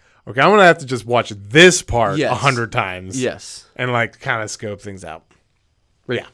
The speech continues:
Speaker 2: Hmm.
Speaker 1: So, uh, yeah. Almost, I almost put another movie down on the list, but
Speaker 2: Almost.
Speaker 1: I gotta finish that one.
Speaker 2: Okay.
Speaker 1: <laughs>
Speaker 2: I mean, yeah, you started it.
Speaker 1: Yeah, I started
Speaker 2: First
Speaker 1: it.
Speaker 2: half.
Speaker 1: Yeah.
Speaker 2: First half.
Speaker 1: Yeah, so that's the
Speaker 2: Huh.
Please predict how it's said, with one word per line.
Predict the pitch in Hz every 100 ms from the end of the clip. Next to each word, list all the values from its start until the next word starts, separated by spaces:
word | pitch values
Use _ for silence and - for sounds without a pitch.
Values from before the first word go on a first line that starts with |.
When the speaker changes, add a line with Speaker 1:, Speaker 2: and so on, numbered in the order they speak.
| _ _
Speaker 2:
Hmm. | 120 95 - - _
Speaker 1:
So, | - 143 135 - _ _ _ _ _ _ -
uh, | 101 98 98
yeah. | 90 87 _ _ _ _ _ _ _ -
Almost, | 107 101 - -
I | 123
almost | 143 147 123 107 - - - _ _
put | 117 104
another | 107 120 110 104
movie | 98 98 95
down | 87 85
on | 82 85
the | 92
list, | - _
but | - - _ _ _ _ -
Speaker 2:
Almost. | 214 277 190
Speaker 1:
I |
gotta | 107 92
finish | - - -
that | - -
one. | 127 -
Speaker 2:
Okay. | 170 185 165 170 165 -
Speaker 1:
<laughs> | 127
Speaker 2:
I | 123
mean, | 120
yeah, | 117
you | 117
started | 147 123 98 82
it. | 78
Speaker 1:
Yeah, | 127 117
I |
started | - 120 107 98
Speaker 2:
First | 117 104
Speaker 1:
it. | 92
Speaker 2:
half. | 64 -
Speaker 1:
Yeah. | 104 87 98 _ _
Speaker 2:
First | 117 101
half. | - _ _ -
Speaker 1:
Yeah, | 120 101
so | 95 110
that's | 107 -
the | - 110 104 104 101 _ _ _ 120
Speaker 2:
Huh. | 107 104